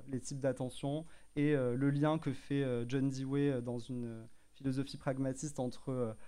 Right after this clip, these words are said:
euh, l'expérience ordinaire hors de l'art et l'expérience à l'intérieur de l'art. Euh, on, on voit bien que, euh, c-, cela pourrait nous permettre de penser ces expériences comme capables peut-être d'intensifier,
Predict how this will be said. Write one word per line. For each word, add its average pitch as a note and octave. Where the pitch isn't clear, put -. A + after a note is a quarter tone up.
euh, A2+
l'expérience C3+
ordinaire C#3+
hors D3+
de D3
l'art D3
et D3+
l'expérience C3+
à C3+
l'intérieur B2+
de A#2
l'art. D#3+
Euh, A2+
on, B2+
on B2+
voit B2+
bien D#3+
que, -
euh, D#3+
c-, -
cela C#3+
pourrait D3
nous C#3
permettre C#3
de C#3+
penser C#3+
ces C#3
expériences C3
comme C#3+
capables D3
peut-être C#3
d'intensifier, C#3